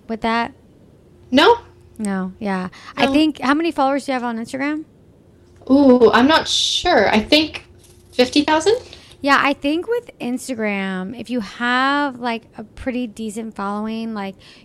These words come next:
Speaker 1: your size, um, I don't think there is as much of an effect with that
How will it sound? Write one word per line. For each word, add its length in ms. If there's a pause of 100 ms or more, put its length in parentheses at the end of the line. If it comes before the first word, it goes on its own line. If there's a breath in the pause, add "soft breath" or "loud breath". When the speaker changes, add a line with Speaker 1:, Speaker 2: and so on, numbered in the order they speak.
Speaker 1:
your 260
size, 1040 (340 loud breath)
um, 720 (320)
I 100
don't 220
think 300 (240)
there 160
is 100
as 100
much 220
of 80
an 80
effect 520 (200)
with 360
that 580